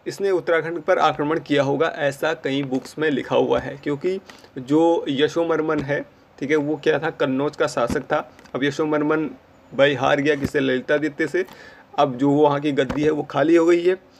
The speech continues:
तो आसपास के लोग गद्दी पाने के लिए करेंगे कुछ ना कुछ जुगाड़। तो इसलिए जो धर्मपाल है वो भी आया है, ठीक है,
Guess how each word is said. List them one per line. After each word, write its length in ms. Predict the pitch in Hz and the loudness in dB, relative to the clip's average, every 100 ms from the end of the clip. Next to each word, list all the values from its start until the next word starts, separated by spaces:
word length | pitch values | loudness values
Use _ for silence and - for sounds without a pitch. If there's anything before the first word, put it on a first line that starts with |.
| - - - - | -20 -20 -20 -6
तो 40 | 160 | 0
आसपास 420 | 160 147 165 165 | 0 2 2 2
के 80 | 175 | 2
लोग 160 | 170 156 | 0 2
गद्दी 220 | 147 156 | 2 2
पाने 260 | 165 151 160 | 2 2 2
के 80 | 165 | 2
लिए 100 | 165 | 2
करेंगे 360 | 156 165 175 | 4 4 2
कुछ 200 | 185 165 175 | -2 -4 -4
ना 80 | |
कुछ 140 | 170 170 | -2 0
जुगाड़। 280 | 147 160 185 - - - - - | 2 2 0 -6 -20 -20 -20 -8
तो 100 | 170 196 | -4 0
इसलिए 320 | 196 214 214 | 0 6 6
जो 120 | 202 | 4
धर्मपाल 560 | 180 147 156 156 160 156 | 0 0 -2 0 2 2
है 180 | 143 170 - - | 2 -2 -4 -10
वो 240 | 131 135 | -4 -2
भी 140 | 151 165 | 0 4
आया 240 | 147 151 | 6 4
है, 160 | 151 202 _ _ _ - | 2 -6 _ _ _ -8
ठीक 140 | 143 | -4
है, 100 | 160 | 0